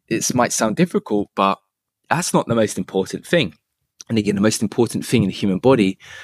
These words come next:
fundamentally comes down to, like, how water works. And again, the water concept will be working on how hydrogen is working and oxygen, basically. And again, like we know, without oxygen, the human body can't really survive that long.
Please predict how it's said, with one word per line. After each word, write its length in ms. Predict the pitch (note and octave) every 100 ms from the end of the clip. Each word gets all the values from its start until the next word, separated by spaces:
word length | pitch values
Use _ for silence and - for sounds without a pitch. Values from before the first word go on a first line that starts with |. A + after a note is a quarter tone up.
| - -
fundamentally 600 | - G#2+ G2+ G#2 - -
comes 220 | - -
down 220 | - G2 G2
to, 140 | -
like, 140 | G2
how 220 | - G#2+ -
water 340 | C3+ A3+ -
works. 560 | E2+ D#2 - - - - _ _ _ -
And 140 | G#2
again, 180 | G#2 G#2+
the 80 | G2
water 340 | - C#3 -
concept 920 | - C3 C3+ - D3+ D3+ - - - -
will 80 |
be 120 | G2+ F#2+
working 440 | F#2+ G2 - F#2+
on 240 | F2+ F2+ - - - -
how 220 | - A2
hydrogen 560 | - D3 A3 - - F2+
is 140 | -
working 480 | E2+ F2 - F2 - _ _ _
and 140 | - B2+
oxygen, 440 | - - - D#2+ - - _
basically. 640 | - - E2 - - - -
And 100 | A2
again, 200 | G2+ G2+
like 160 | G#2 G2+
we 60 |
know, 200 | G#2+ C3+
without 260 | G2+ G#2 F#2+
oxygen, 600 | B2+ - - G2+ F#2+ F2+ - _ _ _ _ _
the 60 |
human 260 | - A#2 G#2
body 160 | G#2+ G2+
can't 260 | - G2
really 160 | G2 F#2+
survive 460 | - A2+ A#2 D#3
that 180 | - -
long. 240 | C#3 C#3